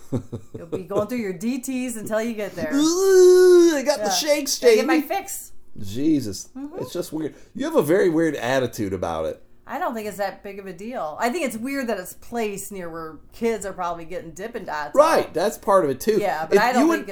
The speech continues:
Speaker 2: it's
Speaker 1: I would have thought
Speaker 2: weird.
Speaker 1: the porno stuff would have been in the back of the store, not right in the front.
Speaker 2: Yeah, or behind the red something where it was just a
Speaker 1: Well,
Speaker 2: little
Speaker 1: you
Speaker 2: bit.
Speaker 1: can't. There, there is too much stuff that it cannot be behind the register.
Speaker 2: Mm, okay.
Speaker 1: There is a ton.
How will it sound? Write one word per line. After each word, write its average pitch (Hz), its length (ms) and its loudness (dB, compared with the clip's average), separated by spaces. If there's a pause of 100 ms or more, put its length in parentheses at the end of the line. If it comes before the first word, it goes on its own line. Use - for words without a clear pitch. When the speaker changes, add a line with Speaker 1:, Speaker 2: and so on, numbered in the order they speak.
Speaker 2:
it's - 100 -14
Speaker 1:
I 277 100 2
would 339 120 0
have 220 120 2
thought 247 260 4
Speaker 2:
weird. 180 160 2
Speaker 1:
the - 40 -14
porno 220 380 4
stuff 170 240 -2
would 170 140 0
have 165 80 -4
been 170 120 0
in 170 120 -4
the 156 80 0
back 147 420 4
of 123 80 -6
the 117 80 -4
store, 110 240 -2
not 139 400 -4
right 135 300 -2
in 123 80 -10
the 110 80 -6
front. 123 480 -6 (320)
Speaker 2:
Yeah, 220 140 -6
or 180 100 -2
behind 190 580 -6
the 156 120 -6
red 175 400 -4
something 165 580 -6
where 151 200 -14
it 123 60 -14
was 151 140 -14
just 180 300 -12
a - 40 -6
Speaker 1:
Well, 123 140 2
Speaker 2:
little 131 140 4
Speaker 1:
you 165 60 -4
Speaker 2:
bit. - 60 -6
Speaker 1:
can't. 240 240 2 (300)
There, 240 360 0
there 240 280 6
is 175 140 2
too 226 300 0
much 202 260 2
stuff 131 400 0
that 135 160 0
it 139 120 -4
cannot 147 440 -6
be 127 160 -10
behind 123 380 -4
the 110 80 0
register. 104 580 -4 (180)
Speaker 2:
Mm, 196 140 -20
okay. 185 140 -16
Speaker 1:
There 185 160 4
is 160 180 -2
a 131 140 0
ton. 185 560 0